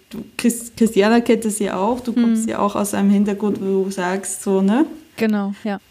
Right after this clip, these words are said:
Speaker 1: Das ist das, dass du in deiner Familie auch eher, bist du die Erste oder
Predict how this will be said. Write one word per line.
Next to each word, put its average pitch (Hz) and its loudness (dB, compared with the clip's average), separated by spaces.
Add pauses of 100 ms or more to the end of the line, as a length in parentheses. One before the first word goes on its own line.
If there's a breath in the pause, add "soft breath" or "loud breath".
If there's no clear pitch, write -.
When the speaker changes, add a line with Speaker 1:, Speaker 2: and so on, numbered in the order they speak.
(160)
Speaker 1:
Das 196 0
ist - -2
das, 202 0
dass 196 -8
du 208 -2
in 208 2
deiner 190 2
Familie 196 2
auch 190 -8
eher, 202 -4
bist 202 -6
du - -4
die 190 -4
Erste - -2
oder 214 0